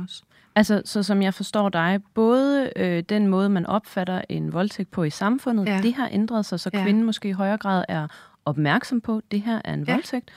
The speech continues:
Speaker 1: Ja.
Speaker 2: Samtidig med, at den måde, øh, hun bliver behandlet, når hun så møder politiet,
Speaker 1: Ja.
Speaker 2: har også ændret sig.
Speaker 1: Ja.
Speaker 2: Hvis vi skulle prøve at tage et eksempel. Hvis en kvinde, for eksempel i den sag,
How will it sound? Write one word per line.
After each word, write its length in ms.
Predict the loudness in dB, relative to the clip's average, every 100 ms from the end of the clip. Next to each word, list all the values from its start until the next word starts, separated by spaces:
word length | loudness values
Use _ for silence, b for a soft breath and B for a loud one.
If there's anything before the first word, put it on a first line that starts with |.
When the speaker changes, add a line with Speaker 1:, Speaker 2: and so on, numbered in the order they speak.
| B
Speaker 1:
Ja. 100 | -10 B B B
Speaker 2:
Samtidig 480 | 0 2 2 0 -2
med, 160 | 0 0
at 120 | 0
den 160 | 0
måde, 340 | 2 2 2 0 -2
øh, 220 | 0 2
hun 200 | 2 2
bliver 140 | 2 0
behandlet, 420 | -2 0 2 2
når 80 | 0
hun 160 | -2
så 120 | 0 2
møder 280 | 4 2
politiet, 600 | 0 -4 -6 -2 2 2 0 B
Speaker 1:
Ja. 100 | -6 0
Speaker 2:
har 80 |
også 280 | 2 2 2
ændret 360 | -4 -6 -8 -8
sig. 160 | -6 -4
Speaker 1:
Ja. 120 | -6 -6 _ B B B _
Speaker 2:
Hvis 280 | 2 2 4
vi 80 | 0
skulle 460 | 0 -10 -6 -4
prøve 160 | 2 2
at 60 | 2
tage 160 | 0
et 60 | -2
eksempel. 480 | 0 0 2 0 -2
Hvis 260 | 0 0
en 220 | 2 0
kvinde, 440 | 0 -2 0 2 -2
for 120 | -4
eksempel 260 | -4 0 2
i 40 |
den 200 | 2 0
sag, 300 | 0 -2 -2